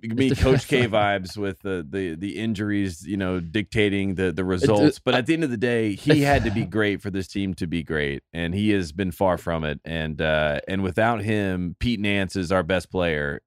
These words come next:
Speaker 1: at times.
Speaker 2: <laughs>
Speaker 1: And Pete Nance, I mean, he is,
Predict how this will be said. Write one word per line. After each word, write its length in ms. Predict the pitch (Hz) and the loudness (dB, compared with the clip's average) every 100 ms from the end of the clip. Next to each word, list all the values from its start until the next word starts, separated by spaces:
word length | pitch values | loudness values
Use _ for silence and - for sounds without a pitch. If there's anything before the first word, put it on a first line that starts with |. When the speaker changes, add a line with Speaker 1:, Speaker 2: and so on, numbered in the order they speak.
| - | -8
Speaker 1:
at 160 | 90 | -6
times. 480 | 95 85 80 73 82 - | -2 0 0 -4 -8 4
Speaker 2:
<laughs> 60 | 214 | 4
Speaker 1:
And 200 | 98 101 | 4 0
Pete 200 | - - | 4 4
Nance, 500 | 117 113 107 - 139 - | 6 4 2 -2 -6 -4
I 80 | 101 | -4
mean, 220 | 101 101 | 0 0
he 340 | 107 117 113 117 | 2 2 4 4
is, 440 | 95 85 - - | 4 0 -10 -16